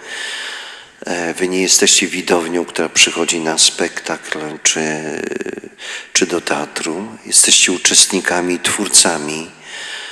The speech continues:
e, liturgii. Ja tylko przewodniczę, więc każde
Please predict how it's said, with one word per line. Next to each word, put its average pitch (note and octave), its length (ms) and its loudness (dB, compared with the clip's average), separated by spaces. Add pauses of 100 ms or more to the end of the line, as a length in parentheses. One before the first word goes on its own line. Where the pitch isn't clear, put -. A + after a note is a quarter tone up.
(300)
e, E2+ 220 2
liturgii. E2 1000 -2 (200)
Ja F2+ 200 -2
tylko G2 440 4
przewodniczę, D#2+ 1200 -2
więc E2+ 260 2
każde F2 460 2